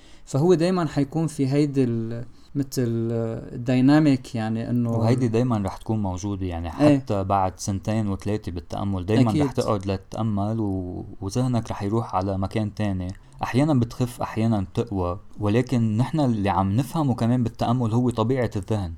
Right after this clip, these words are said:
Speaker 2: المتغيرة والمتحولة دائمًا. فكمان هون مهم كتير إنه نكون، آه، لطيفين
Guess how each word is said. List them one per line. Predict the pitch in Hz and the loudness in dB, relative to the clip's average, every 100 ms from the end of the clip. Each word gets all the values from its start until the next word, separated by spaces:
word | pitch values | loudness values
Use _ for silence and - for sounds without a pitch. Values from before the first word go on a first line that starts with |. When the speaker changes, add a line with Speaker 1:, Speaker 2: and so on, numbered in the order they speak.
| - 98 | -8 -4
Speaker 2:
المتغيرة | 92 98 98 104 110 101 95 | -2 0 0 2 2 2 0
والمتحولة | 92 92 90 - 101 98 85 90 | 0 -2 -4 -4 -2 -2 -2 -2
دائمًا. | 98 98 82 85 82 - - | -2 -2 -4 -6 -10 -18 -10
فكمان | - 101 110 143 151 | -6 0 4 4 4
هون | 131 151 123 | 2 2 2
مهم | 101 117 139 127 101 | 2 2 0 0 -2
كتير | 90 - 113 123 113 | -6 -2 2 2 0
إنه | 101 95 92 92 90 87 | -2 -2 -2 -2 -4 -6
نكون، | 87 113 123 117 104 95 | 0 2 4 4 0 0
آه، | 92 87 87 | -2 -4 -2
لطيفين | 98 - - 117 120 | -2 -4 2 2 2